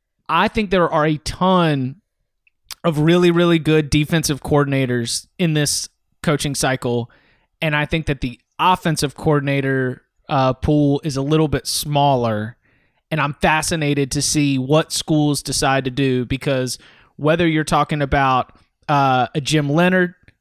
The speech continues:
a Jeff Hafley, an Alex Grinch, like, there are,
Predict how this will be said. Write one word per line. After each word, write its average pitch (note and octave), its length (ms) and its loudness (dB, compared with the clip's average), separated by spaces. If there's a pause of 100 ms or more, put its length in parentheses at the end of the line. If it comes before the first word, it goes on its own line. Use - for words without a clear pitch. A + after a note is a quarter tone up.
(140)
a C3 60 -2
Jeff C#3+ 320 -4
Hafley, F3 640 0 (240)
an B2+ 180 -4
Alex C3+ 400 -4
Grinch, F3+ 680 0 (420)
like, C3 200 -8
there D#3+ 440 2
are, C#3 540 0